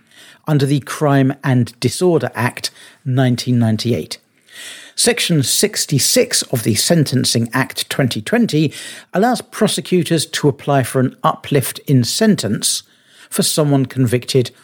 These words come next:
of a hate crime. The Crown Prosecution Service website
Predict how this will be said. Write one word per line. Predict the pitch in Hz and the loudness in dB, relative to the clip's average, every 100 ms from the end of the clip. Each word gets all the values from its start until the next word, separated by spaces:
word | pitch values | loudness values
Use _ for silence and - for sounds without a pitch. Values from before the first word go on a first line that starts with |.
| _ - | _ -2
of | 120 | 0
a | 117 | 0
hate | 107 143 123 | 0 0 0
crime. | - 78 62 - _ _ _ - - - - - | -4 -6 -6 -12 _ _ _ -20 -20 -20 -20 -4
The | 147 | -4
Crown | - 233 233 | 0 2 2
Prosecution | - 160 - - 226 190 131 | 0 -4 -6 2 4 4 2
Service | 117 139 123 120 - | 0 2 2 2 -2
website | - 123 180 - - 101 - | -2 2 2 2 0 0 -2